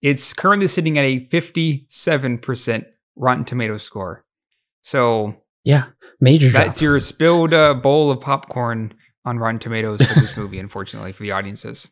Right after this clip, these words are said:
Speaker 2: Yeah, audiences have come to be split on this movie for the most part, pretty
Speaker 1: Mm-hmm.
Speaker 2: close to it anyway. Critics are still positive, mostly positive, but they're like, "Yeah, it's, yeah, it's fine."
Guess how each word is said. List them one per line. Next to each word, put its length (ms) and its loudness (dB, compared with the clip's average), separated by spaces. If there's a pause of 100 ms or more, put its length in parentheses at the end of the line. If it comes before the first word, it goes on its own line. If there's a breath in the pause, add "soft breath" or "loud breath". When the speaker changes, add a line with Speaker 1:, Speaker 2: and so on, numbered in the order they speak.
Speaker 2:
Yeah, 400 6
audiences 800 6
have 240 2
come 300 4
to 120 0
be 260 4
split 440 4
on 180 6
this 180 4
movie 400 8
for 220 4
the 80 4
most 260 4
part, 460 4 (400 soft breath)
pretty 160 6
Speaker 1:
Mm-hmm. 80 0
Speaker 2:
close 280 6
to 120 2
it 100 2
anyway. 440 2 (520 loud breath)
Critics 680 4 (120)
are 500 8
still 240 4
positive, 640 4
mostly 400 6
positive, 480 4
but 180 2
they're 120 6
like, 320 6
"Yeah, 800 6
it's, 760 0 (120)
yeah, 340 6
it's 140 -2
fine." 580 4